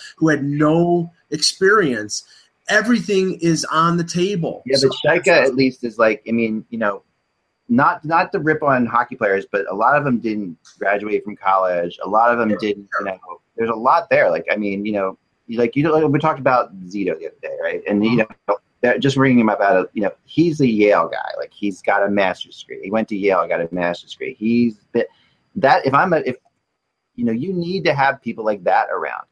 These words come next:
Speaker 2: that who, who know hockey, but also have a lot.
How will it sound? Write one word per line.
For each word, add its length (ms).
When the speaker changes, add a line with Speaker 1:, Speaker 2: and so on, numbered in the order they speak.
Speaker 2:
that 240
who, 200
who 140
know 200
hockey, 320
but 140
also 420
have 360
a 80
lot. 460